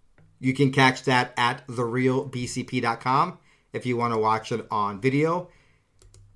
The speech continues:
If you wanna watch it, if you just want a straight list of all the episodes without really being in a social media platform, then just go over to B C P extras dot com. That's an easy way to catch all my episodes.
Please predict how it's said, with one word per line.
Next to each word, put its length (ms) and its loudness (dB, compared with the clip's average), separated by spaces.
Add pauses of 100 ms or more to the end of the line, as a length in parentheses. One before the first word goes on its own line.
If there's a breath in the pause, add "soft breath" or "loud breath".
(340)
If 140 0
you 120 4
wanna 260 4
watch 400 2
it, 60 2
if 80 -2 (100)
you 80 0
just 120 2
want 140 8
a 60 4
straight 300 4
list 220 4
of 160 0
all 360 4
the 180 2
episodes 640 2 (260 soft breath)
without 440 4
really 480 4 (260)
being 160 6
in 100 4
a 60 -2
social 340 2
media 420 2
platform, 680 0 (260 soft breath)
then 140 2
just 200 2
go 180 10
over 220 4
to 140 0
B 160 2
C 160 0
P 160 2
extras 300 -2
dot 220 2
com. 240 -2
That's 140 -6
an 120 -4
easy 260 0
way 300 0 (220 soft breath)
to 100 -2
catch 320 0
all 80 2
my 100 2
episodes. 720 -8